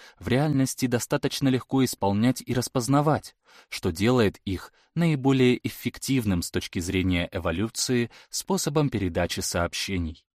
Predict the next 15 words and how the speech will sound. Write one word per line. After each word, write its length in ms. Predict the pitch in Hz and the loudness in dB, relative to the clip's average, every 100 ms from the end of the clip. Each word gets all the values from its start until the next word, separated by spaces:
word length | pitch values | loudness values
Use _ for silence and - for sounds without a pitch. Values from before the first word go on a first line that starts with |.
| _ _ _ _ - _ - | _ _ _ _ -20 _ -2
Песни, 460 | 92 92 - 82 - | 0 0 -2 -4 -6
состоящие 760 | - 101 - 104 110 - 107 101 | -8 -6 -2 0 2 0 0 -2
из 200 | 101 98 | -2 -6
дискретных 720 | 92 104 - 107 107 - 92 | -2 -4 -2 0 0 0 -4
элементов, 580 | 92 87 107 120 113 - - - | -2 2 2 2 0 -4 -10 -10
могут 340 | - 113 131 131 | -2 0 0 0
обладать 460 | 123 120 117 120 | 0 2 2 2
достаточным 800 | 110 107 - - 104 101 - 98 | 2 -2 0 2 2 0 -2 -2
потенциалом 800 | 90 90 92 87 98 101 127 123 117 - | -2 -2 -2 -2 0 2 4 2 -2 -10
для 240 | - 151 170 | -6 0 0
декламации 720 | 139 - 127 110 120 - 127 | 0 2 4 4 2 2 2
Шекспира, 720 | 120 135 - - 165 143 80 - _ _ - - | 2 -2 -4 -4 0 0 0 -8 _ _ -18 -4
но 160 | 90 | -2
возникли 520 | 85 82 85 117 107 | 0 0 0 -2 0
они 360 | 95 82 80 78 | -2 0 -4 -6